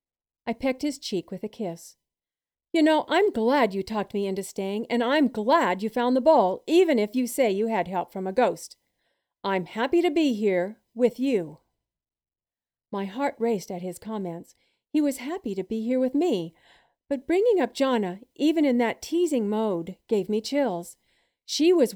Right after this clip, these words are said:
waiting for me and getting impatient.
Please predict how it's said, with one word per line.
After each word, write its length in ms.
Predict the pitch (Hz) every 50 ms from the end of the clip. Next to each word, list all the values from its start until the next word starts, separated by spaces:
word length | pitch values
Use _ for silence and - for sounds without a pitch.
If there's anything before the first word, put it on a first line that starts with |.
| 190 -
waiting 420 | 220 226 240 247 240 226 196 180
for 140 | - - 180
me 260 | 170 175 175 180 - -
and 200 | - 220 220 196
getting 380 | - 247 240 254 247 233 202 202
impatient. 720 | - 202 202 - - 226 254 262 247 - 180 160 - _